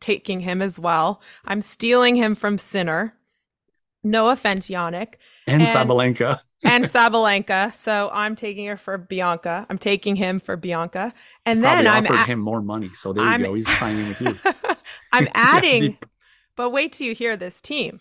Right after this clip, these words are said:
Speaker 1: okay? I'm adding, like, these guys are very close, best buds. So I'm adding Brad Gilbert for mental.
Speaker 2: Okay.
Speaker 1: And then physical, I'm gonna bring in Steffi Graf, who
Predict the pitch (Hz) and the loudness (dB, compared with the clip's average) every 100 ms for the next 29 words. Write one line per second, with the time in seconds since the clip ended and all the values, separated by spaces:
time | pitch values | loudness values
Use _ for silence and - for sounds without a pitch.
0 | - 190 208 220 262 - _ - 214 - | -12 -8 -2 -2 -4 -14 _ -10 -6 0
1 | 302 302 202 202 190 - - - _ _ | 2 2 2 0 0 -4 -18 -20 _ _
2 | - 277 302 240 196 180 180 165 - _ | -8 -6 -2 0 2 2 0 -2 -4 _
3 | _ 196 214 208 180 190 170 170 165 214 | _ -4 0 0 -2 -6 -6 -6 -2 0
4 | 214 - 180 170 - - - _ _ _ | 0 -2 -6 -4 -6 -12 -20 _ _ _
5 | _ _ _ 220 226 220 254 294 302 240 | _ _ _ -4 0 2 2 2 -2 -8
6 | _ _ 190 214 240 233 214 233 240 170 | _ _ -2 4 4 2 0 2 2 0
7 | 208 - _ _ 220 208 202 196 - 165 | -2 -4 _ _ -10 -6 -4 -6 -6 -4
8 | 175 254 _ _ _ _ _ _ _ _ | -4 -6 _ _ _ _ _ _ _ _
9 | _ 107 101 196 - - 240 240 233 233 | _ -4 0 -2 -2 -4 -2 -2 -4 -8
10 | _ 320 381 403 277 240 233 240 247 247 | _ -8 -6 -4 0 0 0 -2 -2 -4
11 | 233 240 240 233 226 226 226 _ _ _ | -4 -6 -4 -4 -6 -6 -10 _ _ _
12 | - - 302 - 294 220 294 349 - - | -14 -2 -2 0 -2 2 4 4 2 -2
13 | - 254 233 220 | 0 2 2 0